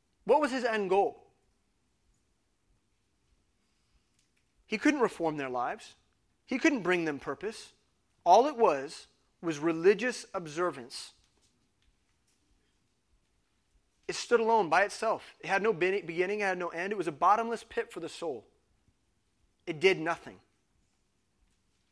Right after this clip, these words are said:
It didn't move people. It suspended them. See, religious deception is that way.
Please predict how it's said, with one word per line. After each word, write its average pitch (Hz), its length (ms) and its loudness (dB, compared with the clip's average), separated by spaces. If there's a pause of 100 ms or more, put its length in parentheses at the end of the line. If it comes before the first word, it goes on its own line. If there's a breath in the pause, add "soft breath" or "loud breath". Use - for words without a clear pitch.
(300)
It 156 100 -12
didn't 156 260 4
move 196 320 0
people. 247 420 -4 (880)
It 160 140 -10
suspended 143 640 -6
them. 104 160 -18 (1400)
See, - 140 -4
religious 220 420 4
deception 240 460 -2
is 151 60 -10
that 160 200 -2
way. 147 300 -4